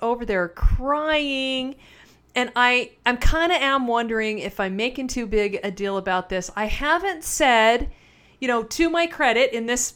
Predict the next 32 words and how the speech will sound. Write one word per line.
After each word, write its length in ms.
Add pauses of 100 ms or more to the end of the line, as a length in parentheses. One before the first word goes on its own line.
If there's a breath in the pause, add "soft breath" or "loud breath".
parenting 500
scenario, 720 (260 loud breath)
I 80
hadn't 360
said 200
anything 500
rude 460
or 240
demeaning. 640
You 80
know, 160
I 60
hadn't 320
attacked 400
her 60
character 800
or 120
anything 340
like 220
that. 200
I 100
had 300
just, 540 (580 loud breath)
and 100
I 60
realize 580
now, 260
looking 300
back, 340
what 120
I 100
had, 320